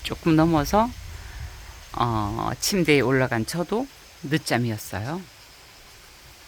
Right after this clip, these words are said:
아이들이 왔거든요. 어, 딸아-, 딸하고 사위가 일곱 시 도착했고, 아들은 거의 열두 시 다 돼서 도착했어요.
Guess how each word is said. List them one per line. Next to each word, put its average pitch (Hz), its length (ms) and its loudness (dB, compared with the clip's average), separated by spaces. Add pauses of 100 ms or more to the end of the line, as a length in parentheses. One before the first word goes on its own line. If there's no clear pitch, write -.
(1080)
아이들이 160 420 4
왔거든요. 110 720 0 (1400)
어, 131 220 -2 (100)
딸아-, 190 400 4 (280)
딸하고 196 380 4
사위가 220 1200 0
일곱 170 280 -4
시 - 140 -8
도착했고, 151 680 -2 (1120)
아들은 160 400 2
거의 139 360 2
열두 156 220 2
시 - 160 -6
다 - 160 -6
돼서 151 240 -8
도착했어요. 135 640 -10